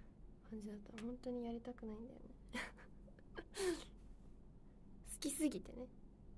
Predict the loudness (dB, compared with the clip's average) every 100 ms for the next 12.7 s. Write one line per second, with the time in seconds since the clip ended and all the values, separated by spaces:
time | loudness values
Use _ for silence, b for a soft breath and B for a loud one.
0 | -10 -10 -10 -10 -10 -8 -2 0 2 2
1 | 6 6 6 -2 -2 0 2 2 0 -6
2 | -10 -10 -10 -10 -10 -10 -10 -10 -8 -2
3 | 0 0 8 8 8 6 2 0 -2 0
4 | -2 -6 -8 -10 -10 -10 -10 -10 -10 0
5 | 2 4 2 -2 -10 -10 -12 -10 -8 -8
6 | -8 -8 -8 -10 -10 4 4 8 12 12
7 | 12 12 12 4 -10 2 12 12 12 12
8 | -4 10 12 12 12 12 10 6 4 -2
9 | -10 -8 2 8 10 10 10 8 4 -8
10 | 4 6 6 2 2 4 6 8 6 4
11 | 0 4 4 4 -10 0 6 6 8 4
12 | 8 8 10 10 10 10 8